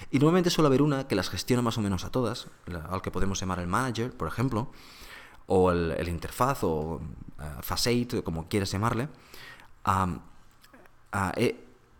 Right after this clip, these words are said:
cada una de las, de las clases, como digo, tiene su propia responsabilidad.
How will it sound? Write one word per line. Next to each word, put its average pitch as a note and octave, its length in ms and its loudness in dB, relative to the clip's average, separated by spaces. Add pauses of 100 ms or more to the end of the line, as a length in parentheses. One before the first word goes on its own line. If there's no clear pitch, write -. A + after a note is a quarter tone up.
(160)
cada D3+ 220 6
una E3+ 100 6
de D3+ 60 4
las, C3+ 240 0
de G2 180 0
las F#2+ 140 0
clases, D3 280 0
como F#2+ 180 -2
digo, B2+ 200 4
tiene A#2+ 200 4
su - 160 2
propia F#2+ 260 6
responsabilidad. F2+ 680 0